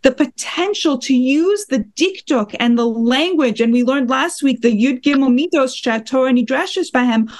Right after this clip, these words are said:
All of that was built into the second luchos. V'al zeh amar tov li ki anisi. Anisi, I think, means from,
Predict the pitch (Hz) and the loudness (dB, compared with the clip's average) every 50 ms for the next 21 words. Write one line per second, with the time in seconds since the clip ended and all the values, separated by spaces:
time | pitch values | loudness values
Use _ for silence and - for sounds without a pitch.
0 | - - - 240 - - 302 330 392 415 427 403 - 349 - - 262 254 226 226 | -20 -20 -20 -14 -2 0 0 2 2 0 0 0 0 -2 0 0 -2 -2 -2 -2
1 | - 277 269 311 - - - 277 262 294 269 220 254 247 - - - 247 254 254 | 0 0 0 0 0 0 0 0 2 2 2 2 0 0 0 -4 -2 -2 -2 0
2 | - 269 233 - - - _ _ _ _ - 202 240 269 262 - - 202 190 175 | 0 0 0 0 -6 -12 _ _ _ _ 0 2 2 2 0 0 0 0 0 0
3 | - - - 208 - 233 254 254 220 294 330 403 - - 339 285 285 285 269 277 | -2 -4 -2 -2 0 0 0 0 0 0 0 0 0 -2 0 0 0 0 -2 -4
4 | - - 302 339 381 359 349 339 311 302 - - 277 262 - - 247 240 233 240 | -4 -2 -2 -2 0 0 0 0 -2 -2 0 0 0 2 2 2 2 2 2 2
5 | 262 262 - - - 208 196 196 - - 226 233 247 320 349 - - 339 302 294 | 2 0 -2 -4 -4 -4 -4 -4 -2 0 2 2 2 2 0 0 0 0 0 0
6 | 294 - 302 294 277 - 247 247 262 262 247 240 - - - - - - - _ | -2 0 0 0 0 2 2 2 2 2 0 0 -2 -8 -18 -20 -20 -20 -20 _
7 | _ - 269 247 247 240 240 | _ 0 2 2 2 0 0